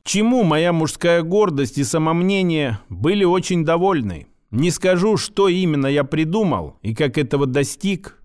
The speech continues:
вам такое знать рано, да. Это уже выходит за рамки психического здоровья нормальных граждан.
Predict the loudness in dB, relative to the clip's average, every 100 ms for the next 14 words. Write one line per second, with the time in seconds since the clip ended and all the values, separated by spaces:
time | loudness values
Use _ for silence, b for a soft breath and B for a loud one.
0 | -8 -2 -2 -2 -2 0 0 0 -2 -2
1 | -2 0 -2 -4 -4 -4 -4 -14 _ _
2 | _ _ -8 -2 0 2 2 0 0 -2
3 | -2 0 0 0 0 0 0 -2 -4 -4
4 | -6 -4 -4 -4 -2 0 0 0 0 2
5 | 0 0 0 0 0 0 -2 0 0 2
6 | 0 -6 -16